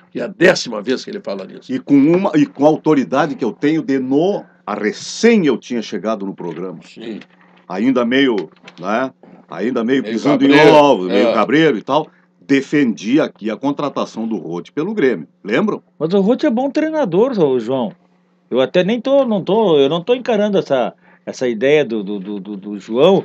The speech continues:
Speaker 3: como uma <coughs> brincadeira, uma ironia
Speaker 1: Guerrinha,
Speaker 3: e tal.
Speaker 1: o Guerrinha já deu
Speaker 3: Ele é
Speaker 1: o último
Speaker 3: bom
Speaker 1: bate-bola.
Speaker 3: treinador,
Speaker 1: O
Speaker 3: tio.
Speaker 1: novo treinador do Inter é Mano Menezes.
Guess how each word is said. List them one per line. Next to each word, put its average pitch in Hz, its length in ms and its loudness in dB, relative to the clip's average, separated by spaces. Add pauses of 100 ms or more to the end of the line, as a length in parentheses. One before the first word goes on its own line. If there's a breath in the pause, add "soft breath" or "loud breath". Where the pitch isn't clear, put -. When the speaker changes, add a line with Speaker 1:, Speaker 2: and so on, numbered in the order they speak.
(260 loud breath)
Speaker 3:
como 147 200 -4 (240)
uma 185 80 0
<coughs> 185 80 4
brincadeira, 175 840 4
uma 117 140 0
ironia 117 260 0
Speaker 1:
Guerrinha, 202 220 4
Speaker 3:
e 185 40 0
tal. 135 120 4
Speaker 1:
o 139 40 4
Guerrinha 170 220 0
já 160 120 -2
deu 175 140 0
Speaker 3:
Ele 247 60 6
é 247 40 8
Speaker 1:
o - 20 8
último 202 180 4
Speaker 3:
bom 320 60 6
Speaker 1:
bate-bola. 285 240 2
Speaker 3:
treinador, 220 400 2
Speaker 1:
O 202 40 -8
Speaker 3:
tio. 202 160 -4
Speaker 1:
novo 180 120 0
treinador 151 460 -4
do 139 100 -8
Inter 170 200 -4
é 127 40 -6
Mano 143 260 -4
Menezes. 120 460 -8